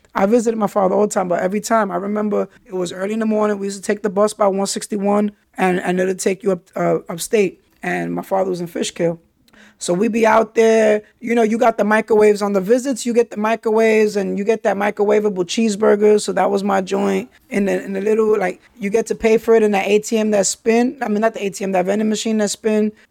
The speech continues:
You know, the, the, the bag of your, your cheeseburger drop, you go, you go to that general microwave. That's how it was to visit your father. You gotta keep your hands in view.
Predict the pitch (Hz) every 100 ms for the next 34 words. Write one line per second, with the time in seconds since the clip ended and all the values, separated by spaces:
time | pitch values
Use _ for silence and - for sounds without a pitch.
0 | - 196 196 185 180 185 175 - - 180
1 | 170 196 214 214 196 190 180 165 170 -
2 | 214 202 214 202 196 196 202 208 - 190
3 | 196 - 190 190 208 208 202 190 185 196
4 | 202 208 196 190 - _ 214 208 208 208
5 | 208 196 208 208 220 214 208 196 202 180
6 | 196 190 175 - 208 196 170 - - _
7 | 208 220 208 190 233 220 185 190 196 185
8 | 185 170 180 208 214 208